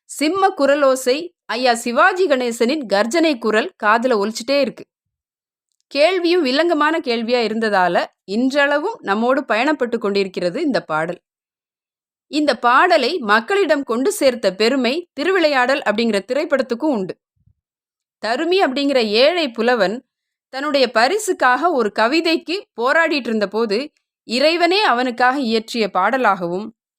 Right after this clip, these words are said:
அதுல பொருள் குற்றம் உள்ளதாக நக்கீரர் வாதம் செய்ததாகவும் திருவிளையாடல் புராணத்துல கொங்குதேர் வாழ்க்கை பாடல் எடுத்தாளப்பட்டிருந்துச்சு. "மொழியாக நம் மூச்சாகி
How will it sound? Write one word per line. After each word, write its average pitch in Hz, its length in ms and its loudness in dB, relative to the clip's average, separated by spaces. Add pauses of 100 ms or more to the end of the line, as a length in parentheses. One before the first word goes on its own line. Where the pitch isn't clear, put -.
அதுல 233 380 2
பொருள் 294 320 2
குற்றம் 302 380 -2
உள்ளதாக 226 500 2
நக்கீரர் 269 600 0
வாதம் 247 380 2
செய்ததாகவும் 208 840 0 (340)
திருவிளையாடல் 339 680 0
புராணத்துல 226 580 0 (440)
கொங்குதேர் 311 440 0
வாழ்க்கை 214 380 0
பாடல் 214 540 -2
எடுத்தாளப்பட்டிருந்துச்சு. 208 1080 -2 (1200)
"மொழியாக 294 720 2
நம் 240 200 0
மூச்சாகி 233 840 0